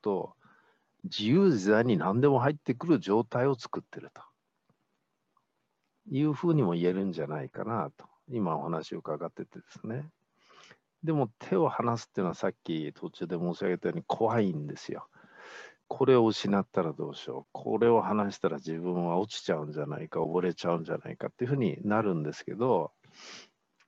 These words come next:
実は手放すぐらい自由になれることは多分ないんだろうな。だか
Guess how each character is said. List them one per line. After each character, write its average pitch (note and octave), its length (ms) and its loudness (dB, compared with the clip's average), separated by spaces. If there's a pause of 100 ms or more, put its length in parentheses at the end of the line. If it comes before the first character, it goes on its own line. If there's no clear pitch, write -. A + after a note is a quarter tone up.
(1120)
実 - 300 0
は G#2+ 80 4
手 - 180 -6
放 G2+ 160 2 (140)
す F#2 160 -4
ぐ F2+ 80 2
ら A2+ 140 4
い - 20 4
自 E2+ 200 -2
由 F#2+ 120 0
に E2 140 -4
な D2+ 140 -4
れ E2 120 -2
る - 100 -6
こ - 120 -4
と - 120 0
は A#2 60 2
多 - 200 -2
分 C#3+ 200 -4
な - 120 -4
い C#2+ 80 -4
ん D2 80 -6
だ - 120 -8
ろ - 160 -14
う C#2 40 -10
な。 E2 80 -8
だ E2+ 80 -10
か - 40 -18